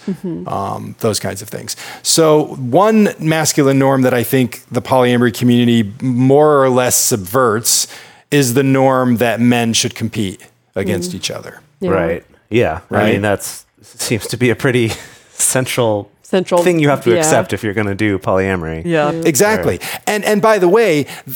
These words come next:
Speaker 2: the, the really amazing thing is that the men were aware of this. So, so they
Speaker 3: Right.
Speaker 2: would say to me, because here's the thing. So here's the funny thing. I never asked them questions about masculinity directly.
Speaker 1: Mm.
Speaker 3: Right. Okay.
Speaker 2: I, I
Speaker 1: Interesting.
Speaker 2: never directly used those words,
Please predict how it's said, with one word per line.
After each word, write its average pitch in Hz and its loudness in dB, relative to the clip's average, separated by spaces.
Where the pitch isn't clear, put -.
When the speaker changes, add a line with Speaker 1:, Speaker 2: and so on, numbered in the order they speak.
Speaker 2:
the, 156 0
the 151 0
really 202 2
amazing 143 0
thing 135 0
is 123 0
that 123 -2
the 151 -4
men 214 2
were 135 4
aware 139 2
of 98 -6
this. - -10
So, 170 2
so - -2
they 165 2
Speaker 3:
Right. 160 0
Speaker 2:
would 156 -4
say 220 2
to 208 0
me, 151 0
because 156 -2
here's 226 0
the 226 -2
thing. 165 0
So 160 -4
here's 208 -4
the - -8
funny 165 -2
thing. 160 -2
I 160 -2
never 185 2
asked 165 -2
them 135 -4
questions 147 -4
about 113 -6
masculinity 110 -6
directly. 196 0
Speaker 1:
Mm. 180 -4
Speaker 3:
Right. 87 -6
Okay. 101 -2
Speaker 2:
I, 143 -2
I - -2
Speaker 1:
Interesting. 160 -2
Speaker 2:
never 190 2
directly 165 2
used 147 -2
those 131 0
words, 110 -2